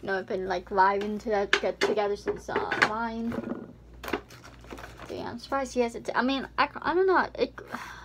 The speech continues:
if that's his TikTok or just a fan's TikTok, 'cause I can't imagine him having TikTok, so I don't know if that's the real him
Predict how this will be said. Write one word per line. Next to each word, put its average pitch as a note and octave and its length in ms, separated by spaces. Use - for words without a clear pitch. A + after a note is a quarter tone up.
if B3 100
that's C4 240
his B3 160
TikTok B3 480
or A#3+ 60
just G#3+ 180
a G3 60
fan's D4 680
TikTok, F4 600
'cause - 100
I E4 100
can't F4 180
imagine C4 360
him A#3 60
having G#3+ 200
TikTok, - 400
so - 120
I A#3 80
don't B3+ 120
know B3+ 100
if A3+ 100
that's - 240
the F#3+ 120
real A3+ 240
him D#4 360